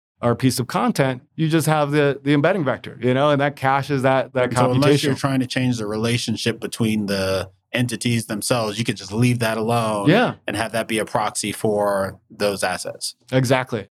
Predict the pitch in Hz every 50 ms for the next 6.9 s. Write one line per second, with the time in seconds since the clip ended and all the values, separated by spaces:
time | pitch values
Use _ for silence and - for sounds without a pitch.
0 | _ - - 151 156 156 156 165 175 180 175 151 165 139 143 143 143 139 139 139
1 | 120 135 127 123 - 143 135 127 123 123 127 127 127 123 - - 123 120 120 120
2 | 117 - - - 123 117 117 117 117 107 - 123 117 113 107 107 110 117 120 117
3 | 117 117 117 120 117 110 107 - - 113 110 110 107 - - 143 147 143 139 -
4 | - - _ _ _ _ _ _ - 170 160 160 185 202 202 190 175 - - -
5 | 202 214 254 233 156 165 147 139 123 123 131 123 120 135 123 131 131 123 120 120
6 | - - - 120 - - - - - 123 117 117 127 135 160 175 165 143